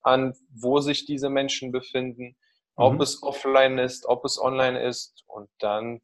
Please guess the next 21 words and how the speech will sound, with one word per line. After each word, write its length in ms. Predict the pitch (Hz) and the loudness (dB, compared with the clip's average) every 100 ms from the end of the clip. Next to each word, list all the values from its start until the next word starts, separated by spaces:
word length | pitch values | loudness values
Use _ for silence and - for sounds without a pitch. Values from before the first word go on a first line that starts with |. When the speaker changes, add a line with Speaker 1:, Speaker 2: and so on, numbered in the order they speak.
| - | -14
Speaker 1:
versuchen 460 | 107 113 120 123 | -8 -6 -8 -8
wir 220 | 120 120 120 | -2 -2 -4
aus 120 | - | -8
dieser 200 | 117 117 | -8 -6
Möglichkeit 560 | 113 113 120 - 117 120 | -6 -10 -14 -10 -10 -8
das 140 | - | -8
Beste 280 | - - 113 | -8 -8 -14
rauszuholen. 540 | 104 98 _ _ _ _ | -14 -16 _ _ _ _
Speaker 2:
Ja, 260 | 117 113 113 | 0 0 0
super. 360 | 131 143 117 - - - - | -4 -6 -6 -6 -14 -14 -2
Ich 120 | 139 | -2
habe 140 | 131 | 4
noch 120 | 156 | 6
eine 120 | 214 180 | 8 8
Begrifflichkeit, 720 | 147 165 185 180 - 175 156 | 6 4 0 -2 2 2 4
äh, 260 | 151 151 156 147 | 6 6 6 2
gesehen, 420 | 139 123 139 156 | 2 4 6 8
die 160 | 143 143 | 6 4
ich 100 | 139 | 4
auf 140 | 123 - | 0 -2
vielen, 600 | - 185 180 165 156 | 0 6 6 6 4